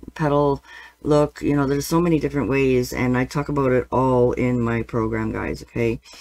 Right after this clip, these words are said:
So when you're doing a, um, poppy, you know, usually you have a bigger ce-, center area. Okay, so you can always just draw out a, a simple little center just to guide you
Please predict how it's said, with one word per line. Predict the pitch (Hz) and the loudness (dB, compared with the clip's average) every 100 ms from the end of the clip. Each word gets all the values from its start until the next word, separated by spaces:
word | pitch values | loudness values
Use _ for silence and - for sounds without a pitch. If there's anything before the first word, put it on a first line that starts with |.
| - - - - | -20 -18 -18 -8
So | - 143 135 131 - | 2 4 4 4 0
when | - 160 208 | 2 4 4
you're | 202 | 2
doing | 160 160 156 147 143 - | 4 6 6 4 2 2
a, | 143 143 135 135 127 | 4 4 4 4 2
um, | - 120 120 117 110 123 - - _ - - _ _ _ _ _ | 0 0 2 0 -2 -4 -6 -12 _ -18 -18 _ _ _ _ _
poppy, | - 151 160 - 117 117 - _ _ _ _ _ _ - - | 0 2 2 0 -4 -4 -6 _ _ _ _ _ _ -8 0
you | 151 | 2
know, | |
usually | 135 139 175 180 170 | 4 2 2 2 2
you | |
have | 156 | 2
a | 143 | 2
bigger | 127 131 127 131 | 0 0 0 0
ce-, | - 113 123 - _ | 0 0 -2 -6 _
center | - - - 117 117 131 156 - _ _ _ _ | -10 -8 -4 -2 0 0 -2 -8 _ _ _ _
area. | - 131 139 135 143 160 _ _ _ _ _ _ _ _ _ 135 | -6 -2 -2 0 -2 -4 _ _ _ _ _ _ _ _ _ -8
Okay, | 131 147 | -4 -4
so | - | -2
you | 151 | -2
can | 185 | 0
always | 202 202 160 | 0 0 0
just | 156 - | -2 -2
draw | 151 147 | 0 4
out | 139 135 131 | 4 4 2
a, | 123 - - | -2 -6 -6
a | 127 | -6
simple | 127 - 139 127 | -6 -6 -4 -2
little | 123 120 127 | 0 0 -2
center | - 131 123 | -4 -2 -2
just | 120 131 | -4 -6
to | 131 | -6
guide | 127 120 127 131 | 0 0 0 0
you | 117 | -2